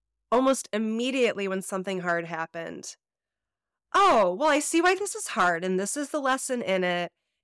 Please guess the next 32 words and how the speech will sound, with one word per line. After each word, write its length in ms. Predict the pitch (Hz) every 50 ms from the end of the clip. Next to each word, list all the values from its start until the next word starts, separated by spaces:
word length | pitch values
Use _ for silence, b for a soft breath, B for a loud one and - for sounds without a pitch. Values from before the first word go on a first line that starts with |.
| _ _
and 440 | 202 196 190 190 190 190 185 180 - -
this 260 | 185 190 233 254 -
is 140 | 294 277 285
why 220 | 277 277 285 285
I'm 100 | 294 285
grateful 340 | 262 233 220 214 - - 226
for 220 | - - 208 202
it, 80 | 202 196
and 140 | 185 190 196
this 120 | 196 -
is 140 | 240 233 247
why 120 | 240 240
it's 240 | 240 247 233 - -
good," 280 | - - 202 196 190 196
and, 100 | 196 196
like, 220 | 185 185 180 - _ _ -
"Awesome, 460 | 240 269 269 - - 196 175 175 - -
okay, 540 | 214 233 - 262 262 208 202 214 220 233 233
moving 400 | - 208 214 220 226 233 240 233
forward 500 | - - 269 254 262 262 226 202 202 190
with 180 | 190 190 190 -
this 380 | 214 214 220 - - - - - _ _ _ _ -
in 220 | 269 269 269 294
love," 540 | 311 330 311 269 240 220 196 185 185 - - _ _ _ _ _ _ _
you 140 | - 214 214
know? 440 | 214 208 202 208 214 226 233 233 - -
And 680 | - 220 220 214 214 214 208 208 214 214 208 - - - _ _ _ _ _ _ _ _ _ _ _ _ _ _ _ _ _ _ _ _ _ _ _ _
all 220 | 214 220 240 277 320
of 120 | 320 277
that 200 | 269 277 285 -
was 200 | 240 254 - -
true. 420 | - - - 262 185 147 143 -